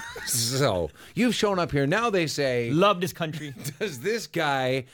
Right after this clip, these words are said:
Speaker 1: have Canadian values?" Well, he wanted to come here.
Speaker 2: Mm-hmm.
Speaker 1: It's like one of those guys showing up on a raft in Miami from Cuba.
Speaker 2: Elian?
Speaker 1: Maybe to get to Key West,
Speaker 2: Mm-hmm.
Speaker 1: take a right.
Speaker 2: Mm-hmm.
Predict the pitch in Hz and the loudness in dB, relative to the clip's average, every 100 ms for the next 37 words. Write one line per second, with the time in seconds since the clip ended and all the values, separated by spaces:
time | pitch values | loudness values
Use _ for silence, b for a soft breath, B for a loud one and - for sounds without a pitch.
0 | b - 151 127 - 131 123 120 110 95 | b -4 -2 -2 -2 0 0 0 -2 -2
1 | 87 80 71 67 - 104 120 165 123 160 | -2 -2 -4 -6 -6 0 2 2 2 2
2 | 185 - - 131 101 104 98 98 123 110 | 0 -4 -2 0 0 2 2 2 0 -4
3 | 143 160 101 101 151 147 131 123 117 113 | -6 -4 -4 0 2 2 0 0 0 0
4 | - 113 107 98 98 87 80 85 98 - | 0 0 2 0 0 0 0 0 -2 -2
5 | 90 78 78 80 87 80 78 69 - 107 | -2 0 0 0 0 0 -2 -2 0 2
6 | 92 90 160 254 247 254 330 466 107 113 | 2 0 2 4 6 4 2 -4 -6 -4
7 | 107 113 - 87 - 135 120 117 120 120 | -6 -8 -8 -12 -8 -6 -2 -2 -2 -4
8 | 135 131 160 196 120 95 82 98 135 139 | -4 -4 -6 -2 -4 -2 -2 0 0 0
9 | 139 147 151 170 | -4 -6 -6 -6